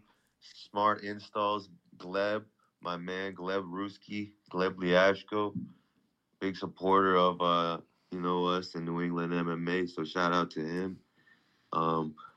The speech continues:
Alyssa Ray, K T A Management, my manager, uh, our manager, I should say. Um, my head coaches, all my training partners,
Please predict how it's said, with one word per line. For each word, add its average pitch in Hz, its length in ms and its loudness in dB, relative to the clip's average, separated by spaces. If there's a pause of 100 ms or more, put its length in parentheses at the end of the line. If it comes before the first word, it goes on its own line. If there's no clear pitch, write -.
(140)
Alyssa 87 520 6
Ray, 92 380 6
K 92 240 -4
T 87 300 -2
A - 20 0
Management, 90 800 -2 (220)
my 85 160 2
manager, 92 720 0 (680)
uh, 82 240 2
our 95 280 6
manager, 85 480 -4
I 85 100 -2
should 82 160 -12
say. 87 400 -4 (560)
Um, 82 460 0
my 82 240 -2 (100)
head 92 200 0
coaches, 90 580 -2 (320)
all 90 140 2
my 90 160 4
training 90 380 0
partners, 87 760 0